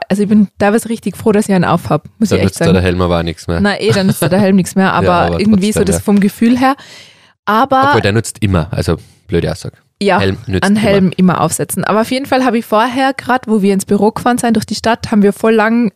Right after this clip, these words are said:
Speaker 1: äh, ein junges Mädel oder junge Frau, so, keine Ahnung, Ende zwanzig vermutlich, äh, vor mir gehabt, auf einem, äh, Rennradl war sie. Und sie war relativ flott unterwegs,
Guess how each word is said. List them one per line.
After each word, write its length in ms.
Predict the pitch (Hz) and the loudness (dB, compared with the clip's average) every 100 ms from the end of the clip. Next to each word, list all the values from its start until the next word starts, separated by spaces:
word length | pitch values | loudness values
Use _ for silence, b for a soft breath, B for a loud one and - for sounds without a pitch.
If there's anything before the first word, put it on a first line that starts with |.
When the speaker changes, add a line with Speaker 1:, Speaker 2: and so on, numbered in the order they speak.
| - | -2
Speaker 1:
äh, 320 | 185 180 180 | 0 0 0
ein 320 | - 180 170 - | 0 0 0 0
junges 460 | 196 185 175 - | 2 4 2 0
Mädel 380 | 196 220 202 220 | 0 2 2 2
oder 160 | - 175 | 2 2
junge 260 | 170 175 180 | 4 2 2
Frau, 340 | - 185 208 - - | 0 2 2 -2 -10
so, 220 | - 165 | -2 -2
keine 260 | - 180 202 | 0 0 4
Ahnung, 180 | 196 180 | 4 4
Ende 180 | 180 175 | 2 0
zwanzig 440 | - 208 220 214 | 0 0 0 -4
vermutlich, 460 | - 208 208 226 - B B B B _ | 0 2 2 0 -4 B B B B _
äh, 200 | - 190 | 0 0
vor 180 | - 403 | 2 2
mir 140 | 302 | 0
gehabt, 360 | - 233 - - | 0 -4 -4 -4
auf 160 | 208 185 | -2 2
einem, 380 | 185 180 170 - _ - | 2 2 0 -4 _ -8
äh, 220 | - 175 - | -4 -2 -2
Rennradl 600 | 185 208 220 220 254 277 _ | 0 2 2 2 2 -2 _
war 180 | 233 226 | 0 0
sie. 260 | - 285 370 b b b b _ _ _ | 0 0 -2 b b b b _ _ _
Und 400 | 214 208 202 180 | 2 4 2 0
sie 80 | 196 | 0
war 100 | 190 | 0
relativ 320 | 180 233 208 | 2 0 -2
flott 340 | - 185 - - | -2 -2 0 0
unterwegs, 600 | 214 185 214 - - | 0 2 0 -2 -10